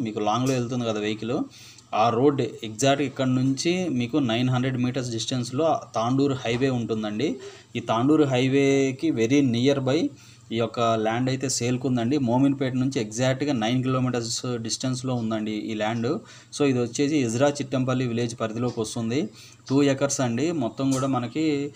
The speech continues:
ఇక్కడ చూస్తున్నారు కదా, వెహికల్స్ కూడా చాలా వాల్యుబుల్ వెహికల్స్ అనేవి తిరుగుతున్నాయి. అంటే ఈ లొకేషన్లో చాలామంది,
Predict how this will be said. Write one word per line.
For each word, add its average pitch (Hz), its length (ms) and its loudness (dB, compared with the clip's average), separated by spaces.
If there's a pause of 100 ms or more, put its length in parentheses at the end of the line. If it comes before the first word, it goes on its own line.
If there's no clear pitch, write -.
(220)
ఇక్కడ 117 480 0
చూస్తున్నారు 147 400 2
కదా, 131 160 2
వెహికల్స్ 135 540 2
కూడా 131 280 0 (100)
చాలా 120 160 0 (280)
వాల్యుబుల్ 131 400 0
వెహికల్స్ 123 380 -2
అనేవి 127 180 -2
తిరుగుతున్నాయి. 120 420 -2
అంటే 127 160 -4
ఈ 120 80 -2
లొకేషన్లో 131 540 -2 (100)
చాలామంది, 120 520 0